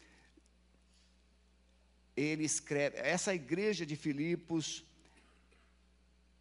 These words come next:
foi organizada de uma forma diferente. Em Filipos não havia sinagoga,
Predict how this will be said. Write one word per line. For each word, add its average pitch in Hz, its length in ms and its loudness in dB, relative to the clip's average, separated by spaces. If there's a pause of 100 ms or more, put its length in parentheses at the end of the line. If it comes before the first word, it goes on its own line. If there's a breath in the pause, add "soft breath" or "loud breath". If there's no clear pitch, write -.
(180)
foi 170 240 2
organizada 151 1000 4 (560)
de - 140 -4
uma 156 140 2
forma 160 340 4
diferente. 170 960 2 (480 soft breath)
Em 156 120 0
Filipos 175 560 0
não 180 160 2
havia 165 420 2
sinagoga, 151 880 4